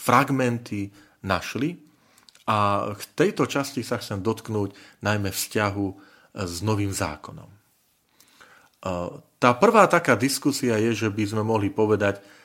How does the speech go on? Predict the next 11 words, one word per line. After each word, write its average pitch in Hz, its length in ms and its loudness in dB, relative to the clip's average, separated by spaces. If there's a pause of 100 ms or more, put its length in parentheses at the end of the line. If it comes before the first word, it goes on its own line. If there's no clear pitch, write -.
(300)
nezatajili 170 800 2
kresťania 104 960 -2 (240)
pri 117 160 4
nájdení 120 560 2
zvitkov 98 720 -6 (800)
niečo 110 760 0
preto, 110 560 0
aby 101 400 -2
chránili 110 960 2
kresťanstvo? 131 840 -4 (1900)
Tak, 110 180 4